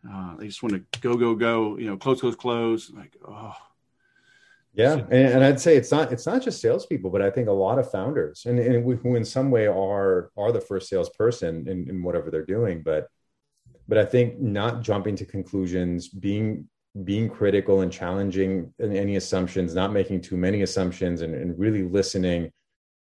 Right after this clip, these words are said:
Speaker 2: Um, but yeah, I, I, I do think in the early days, it's really important to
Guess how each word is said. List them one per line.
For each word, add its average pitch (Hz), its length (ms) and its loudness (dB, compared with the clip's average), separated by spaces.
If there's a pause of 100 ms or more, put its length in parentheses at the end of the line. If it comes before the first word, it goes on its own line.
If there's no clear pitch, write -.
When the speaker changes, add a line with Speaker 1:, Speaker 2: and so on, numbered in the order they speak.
(140)
Speaker 2:
Um, 80 560 -2 (720)
but 110 140 4
yeah, 147 300 6 (100)
I, 113 140 6
I, 107 380 4
I 107 40 0
do 107 240 -4
think 120 220 0
in 104 80 0
the 98 80 0
early 98 280 2
days, 95 280 2
it's 87 160 -4
really 95 440 -2
important 92 680 -2
to 85 460 -4